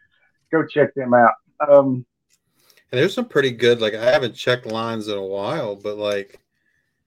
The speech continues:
Speaker 2: um, I, I, I bet the, um, was it Penn State, West Virginia line? Like, I think it's moved up, but it was, like, sixteen and a half. I think it's now closer to, like,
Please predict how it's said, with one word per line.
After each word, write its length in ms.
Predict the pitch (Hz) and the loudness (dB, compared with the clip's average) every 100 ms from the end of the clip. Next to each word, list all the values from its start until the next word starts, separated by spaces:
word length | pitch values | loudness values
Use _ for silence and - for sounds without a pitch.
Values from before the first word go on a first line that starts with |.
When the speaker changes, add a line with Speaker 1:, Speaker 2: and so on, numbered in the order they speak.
| _ _ _ _ - | _ _ _ _ -16
Speaker 2:
um, 560 | 113 107 107 101 101 104 | -10 -8 -6 -8 -8 -8
I, 180 | 117 117 | -8 -6
I, 200 | 113 117 120 | -6 -6 -6
I 40 | |
bet 420 | 113 107 117 120 | -6 -2 -2 -4
the, 280 | 117 110 107 | -8 -4 -2
um, 560 | 104 104 104 101 101 98 _ | -2 -2 -4 -6 -10 -16 _
was 100 | 110 | -16
it 100 | 104 _ | -16 _
Penn 180 | 123 117 | -8 -8
State, 320 | - 117 113 | -2 0 0
West 200 | 113 117 | -2 -8
Virginia 440 | 107 101 107 120 | -12 -8 -6 -4
line? 480 | 123 127 127 135 139 _ _ _ _ _ _ - | -4 -4 -6 -8 -10 _ _ _ _ _ _ -4
Like, 120 | 110 | -4
I 40 | |
think 240 | 113 139 120 | -2 -2 -2
it's 140 | 98 | -2
moved 300 | 110 110 95 | -4 -6 -2
up, 320 | 95 110 - - | -2 -2 -6 -8
but 120 | 107 | -6
it 40 | |
was, 280 | 101 107 107 | -2 -2 0
like, 180 | 104 98 | -4 -6
sixteen 480 | - 107 - - 107 | -10 -12 -12 -12 -12
and 160 | 98 | -12
a 40 | 95 | -12
half. 340 | 101 104 110 _ _ _ _ _ _ | -10 -10 -12 _ _ _ _ _ _
I 40 | 98 | -16
think 220 | - 101 | -10 -8
it's 180 | 95 - | -10 -10
now 200 | 101 95 | -10 -10
closer 460 | - 113 98 98 101 | -8 -4 -4 -6 -8
to, 60 | |
like, 220 | 95 92 | -8 -12